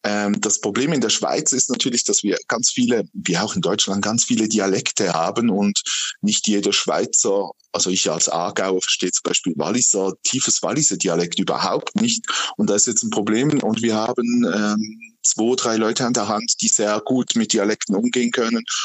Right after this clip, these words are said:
Und jetzt liegt diese Aufnahme liegt jetzt da und wird analysiert, zum Schauen, welches Dialekt und was könnte es genau heißen.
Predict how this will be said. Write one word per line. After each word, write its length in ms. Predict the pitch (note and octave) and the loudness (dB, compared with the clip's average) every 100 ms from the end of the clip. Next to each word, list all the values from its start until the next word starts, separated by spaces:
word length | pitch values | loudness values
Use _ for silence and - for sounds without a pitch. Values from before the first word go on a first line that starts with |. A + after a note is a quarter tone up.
| - - _ | -4 -8 _
Und 300 | G2 G#2 G#2 | -2 0 2
jetzt 280 | A2 - A#2+ | 2 0 0
liegt 320 | B2 B2 - | -2 -2 -2
diese 500 | F3+ - B2 D#3+ - | 0 2 2 0 0
Aufnahme 400 | G2 G#2+ A2 G#2+ | 0 0 0 0
liegt 220 | G#2 - | -2 -2
jetzt 280 | G2+ - - | -2 -2 -2
da 300 | F#2+ F2 A#2+ | -2 0 -2
und 540 | - A2 G#2 G#2 - G#2 | -2 0 2 0 -2 0
wird 300 | G#2 A2 F#2+ | 0 0 0
analysiert, 760 | G2+ G2+ G#2+ - A#2+ A#2 A2+ | 0 0 2 2 2 0 0
zum 280 | - - A2+ | -2 0 0
Schauen, 400 | - G2 G#2+ A2+ | 0 0 0 2
welches 320 | G#2 G#2 A2+ | 2 0 0
Dialekt 560 | - G#2 G#2+ A2+ - - | 0 0 0 -2 -4 -2
und 120 | G#2 | -2
was 200 | G2 - | 0 0
könnte 260 | G#2 F#2+ F#2 | -2 -2 -2
es 120 | - | 0
genau 360 | G2 F2+ F#2 | -2 -2 -2
heißen. 420 | F2 E2 - - | -2 0 0 -2